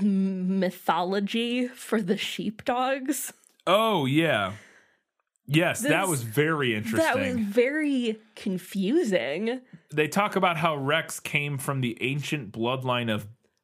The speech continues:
Speaker 2: something?
Speaker 1: Bahu is
Speaker 2: Bahu
Speaker 1: what it
Speaker 2: or
Speaker 1: sounds like he
Speaker 2: something?
Speaker 1: says.
Speaker 2: Yeah.
Speaker 1: But it's just that one line
Speaker 2: Yeah.
Speaker 1: where Re-, Rex says to Fly, 'cause he's mad about Babe doing sheepdog work.
Speaker 2: Yeah.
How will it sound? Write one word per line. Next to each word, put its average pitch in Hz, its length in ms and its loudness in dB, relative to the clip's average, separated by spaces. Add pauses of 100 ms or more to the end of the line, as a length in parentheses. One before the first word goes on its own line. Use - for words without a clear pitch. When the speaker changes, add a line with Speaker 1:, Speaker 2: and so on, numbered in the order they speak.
(100)
Speaker 2:
something? 139 460 0
Speaker 1:
Bahu 208 760 0
is 277 140 2
Speaker 2:
Bahu - 140 2
Speaker 1:
what 202 100 4
it 226 160 -2
Speaker 2:
or 202 180 2
Speaker 1:
sounds 262 100 -2
like 247 240 2
he 214 60 4 (120)
Speaker 2:
something? 220 40 -4
Speaker 1:
says. 277 300 -2
Speaker 2:
Yeah. 120 380 0
Speaker 1:
But 285 100 2
it's 320 200 -4
just 302 320 -4
that 311 260 -2
one 233 260 0
line 214 500 -2
Speaker 2:
Yeah. 117 400 -4
Speaker 1:
where 226 220 4
Re-, 208 220 2
Rex 226 380 -2
says 226 320 0
to 220 100 -10
Fly, 185 320 0
'cause 190 160 -8
he's 202 180 0
mad 202 320 2
about 185 400 2
Babe 175 540 0
doing 170 360 0
sheepdog - 600 -8
work. - 280 -8
Speaker 2:
Yeah. 101 280 -2